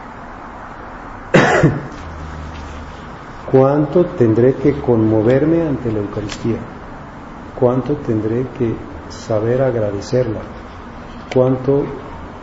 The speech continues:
tendré que saber corresponder con mi amor y también con mi apostolado eucarístico? ¿Cómo se, se ha perdido?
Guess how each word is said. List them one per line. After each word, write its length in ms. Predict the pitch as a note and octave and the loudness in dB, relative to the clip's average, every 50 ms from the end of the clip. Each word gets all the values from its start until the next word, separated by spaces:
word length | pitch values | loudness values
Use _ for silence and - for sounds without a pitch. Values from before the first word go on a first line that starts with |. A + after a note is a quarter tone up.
| - - | -2 0
tendré 400 | B2 A#2 A#2 A#2 A#2 B2 B2+ B2+ | 2 2 4 4 4 4 2 2
que 160 | - C3+ C3 | 0 -2 -2
saber 420 | - - A#2 A2 A2+ A#2+ B2 B2+ B2+ - - - - - - | -2 -2 0 0 2 2 0 0 -2 -6 -10 -12 -14 -4 -2
corresponder 800 | A#2+ G#2+ G2+ A2 G#2+ - - - G#2 G#2 G#2 G2+ A2+ A#2+ B2 B2+ B2 - - - - - - - - - - - - - - - - - - - - - - - - | 0 0 0 -2 -4 -6 -8 -6 -4 -4 -2 0 0 0 0 -2 -6 -10 -14 -14 -14 -14 -14 -14 -14 -14 -14 -14 -14 -14 -14 -14 -14 -14 -14 -14 -14 -14 -14 -12 -2
con 240 | - B2+ A2+ A2 A2 | 2 4 4 6 6
mi 120 | A2+ A2+ A2+ | 6 6 6
amor 380 | A#2 B2 C3+ D#3 F3+ G3+ - - - - - - - - - - - - - - - - - - - - - - | 6 6 6 4 4 4 2 -2 -6 -8 -10 -10 -10 -12 -12 -14 -14 -12 -12 -12 -12 -12 -12 -14 -12 -8 -4 -2
y 100 | B2+ A#2+ | -2 0
también 580 | A#2+ B2 A#2 A#2 A#2 B2+ C#3 D3+ E3 F#3+ - - - - - - | 2 2 4 4 4 4 4 2 2 0 -2 -6 -10 -14 -14 -6
con 240 | - - A#2 A#2 A2+ | -2 2 2 4 4
mi 140 | A#2 A#2 A#2 | 4 4 4
apostolado 840 | A2+ A2+ - - B2 A#2+ - - B2+ B2 B2+ C#3 D3+ D#3+ E3+ E3+ D#3+ | 4 2 0 -2 -4 -4 -2 0 2 2 4 4 2 2 2 2 2
eucarístico? 840 | C#3+ B2 A#2 - - A#2 A2 A#2 B2+ B2 - - - A#2 A2+ - - - - - - - - - - - - - - - - - - - - - - - - - - - - - - - - E2 E2 D#2+ D#2+ - - - - - - - - - - - - - - - - - | 2 2 2 0 -2 -2 0 0 -2 -4 -8 -8 -8 -8 -8 -8 -10 -12 -14 -16 -16 -16 -16 -16 -16 -16 -16 -16 -16 -14 -14 -14 -14 -14 -14 -14 -14 -14 -14 -14 -14 -14 -16 -16 -14 -12 -12 -12 -10 -12 -12 -12 -12 -12 -12 -12 -12 -12 -12 -12 -12 -12 -12 -12 -12 -12 -6 -2
¿Cómo 180 | B2 C3+ C3 | 0 0 0
se, 240 | - - A#2+ A2+ A#2 A#2 - - - - - - - - - - | 2 4 4 4 4 2 -2 -6 -10 -12 -12 -12 -14 -14 -12 -12
se 240 | - - A2+ A2+ A#2 | -8 -4 0 0 2
ha 60 | A#2+ | 2
perdido? 560 | A#2+ - B2+ A#2 A2+ G#2+ A#2+ C3+ C#3 B2 B2 | 2 2 2 4 4 4 2 2 2 2 0